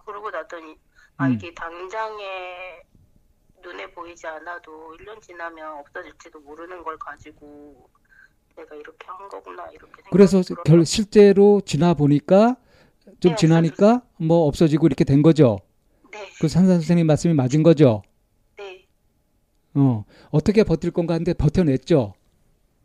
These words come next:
Speaker 1: 네, 버텼어요.
Speaker 2: 예, 근데 뭐가
Speaker 1: 정말.
Speaker 2: 문제예요? 상담 선생님 말씀 들었고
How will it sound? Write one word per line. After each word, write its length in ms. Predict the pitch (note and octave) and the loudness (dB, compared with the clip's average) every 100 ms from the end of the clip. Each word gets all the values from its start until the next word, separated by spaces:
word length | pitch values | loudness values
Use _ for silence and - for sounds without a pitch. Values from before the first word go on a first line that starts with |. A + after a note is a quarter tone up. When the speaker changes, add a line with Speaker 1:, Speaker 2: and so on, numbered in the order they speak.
| _ _ _ _ | _ _ _ _
Speaker 1:
네, 80 | A4 G#4 _ | -18 -18 _
버텼어요. 600 | - - - _ - D3 | -20 -20 -20 _ -4 -2
Speaker 2:
예, 40 | C#3 | 0
근데 160 | E3 D#3+ | 0 2
뭐가 220 | C#3+ D3+ | 2 0
Speaker 1:
정말. 80 | C#3 | 0
Speaker 2:
문제예요? 420 | A#2+ A#2 A2 G2 _ _ _ _ _ _ _ _ _ _ _ - _ _ _ _ _ _ _ _ - _ _ | -2 -6 -10 -16 _ _ _ _ _ _ _ _ _ _ _ -20 _ _ _ _ _ _ _ _ -20 _ _
상담 240 | F#3+ G#3+ G3 | -2 0 2
선생님 200 | G3+ F#3 | 0 0
말씀 240 | D3 E3+ | -2 -4
들었고 560 | D3+ D3 D3+ D#3 A#2+ | -4 -4 -2 -2 -2